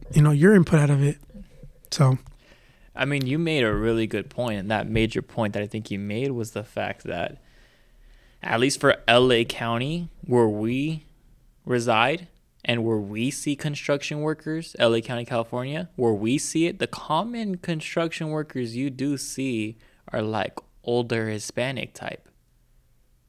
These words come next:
Speaker 2: And coming from Hispanic households and Hispanic culture,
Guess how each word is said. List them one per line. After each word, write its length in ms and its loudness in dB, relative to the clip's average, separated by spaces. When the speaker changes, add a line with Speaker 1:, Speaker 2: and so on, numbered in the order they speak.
Speaker 2:
And 360 0
coming 260 -4
from 180 -4
Hispanic 640 -2
households 600 0
and 60 -8
Hispanic 380 -4
culture, 600 -4